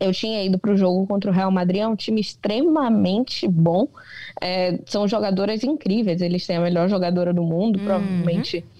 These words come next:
Speaker 2: Artilheira da
Speaker 1: Existe a grande
Speaker 2: competição, né?
Speaker 1: probabilidade.
Speaker 2: Alexia Putellas.
Speaker 1: Exato.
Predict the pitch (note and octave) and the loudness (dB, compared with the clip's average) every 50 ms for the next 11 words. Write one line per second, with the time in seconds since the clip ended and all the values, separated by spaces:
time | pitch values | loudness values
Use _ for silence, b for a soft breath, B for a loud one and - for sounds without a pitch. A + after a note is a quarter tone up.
0 | B B B B B - - G3+ G3+ - - A3 G#3+ A3 G#3 A3+ A#3 - A#3 A3+ | B B B B B -6 -6 -6 -4 -2 0 2 2 4 2 2 2 0 0 0
1 | A3+ A3 A#3 C4 A#3 G3+ G3+ G#3 G#3 G3+ A#3 G#3 G3+ G3 G3 F#3 F3+ F#3+ F#3 - | 0 0 2 2 2 4 4 4 4 2 2 2 0 -2 -2 -2 -2 -2 -2 -4
2 | G3+ - - - - E3+ E3 E3 F3+ G3 G3 G#3 G#3 G3+ F#3 D#3 D3+ E3+ A3 A#3 | -4 -4 -4 -4 -2 -4 -4 -2 -2 -2 0 2 2 2 2 2 0 -4 -4 -4
3 | - G#3 F#3 | -6 -6 -6